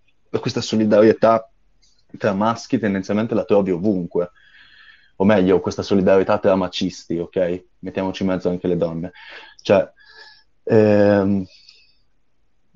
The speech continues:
ed è proprio questo il pericolo, capito? Cioè che tu mascheri per, in una ricerca di approvazione, mascheri e nascondi una riflessione come quella che mi hai appena fatto in questi due minuti di audio,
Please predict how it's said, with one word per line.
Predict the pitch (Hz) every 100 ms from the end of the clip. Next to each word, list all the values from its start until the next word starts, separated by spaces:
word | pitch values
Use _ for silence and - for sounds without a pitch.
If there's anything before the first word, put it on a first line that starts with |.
| _ _ _ _ _ - _
ed | 110 117
è |
proprio | 127 120
questo | - 160 - 110 101
il | 101 98
pericolo, | - 104 98 92 - 90
capito? | 90 87 92 92 87
Cioè | 104 95
che | 104 -
tu | 117 117 123 120 _ _ -
mascheri | 92 98 117 - - - 98 92 92 92 -
per, | 104 95
in | 95
una | 98 98
ricerca | 98 - 110 110
di | 101
approvazione, | 95 101 98 92 - - 110 104 92 90 104 - _ -
mascheri | 101 113 - - - 92 92
e | 95 98
nascondi | 98 - - 143 101 90
una | 92 90
riflessione | 95 107 - 117 117
come | 107 95
quella | 107 104
che | 98
mi | 95
hai | 92
appena | - 98
fatto | 92 - 90 90
in |
questi | 90 92 95
due | 95
minuti | 98 95 90 95
di | 92
audio, | 95 90 90 95 110